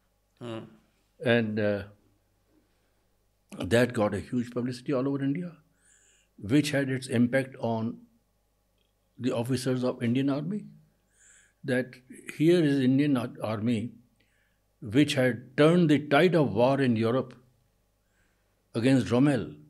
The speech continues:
Speaker 2: against Germans, and that army was not being respected at, in its own home for its achievements, whereas the, these guys who had, uh, gone, uh,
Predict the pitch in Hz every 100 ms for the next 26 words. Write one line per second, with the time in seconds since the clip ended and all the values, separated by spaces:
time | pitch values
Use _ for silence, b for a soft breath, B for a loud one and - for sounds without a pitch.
0 | _ - 110 123 127 131 131 151 113 -
1 | - - b b b b b 123 127 113
2 | 147 185 151 135 143 151 123 160 151 143
3 | 127 123 147 127 151 139 131 151 143 143
4 | 143 156 156 139 220 208 117 - - _
5 | _ _ _ _ _ _ _ - 151 151
6 | 151 139 180 165 123 - - - _ _
7 | _ _ _ _ _ 131 160 160 135 156
8 | 156 - - - - b b b _ _
9 | - 120 180 147 135 147 127 151 143 139
10 | 127 131 120 113 113 143 151 135 127 117
11 | 107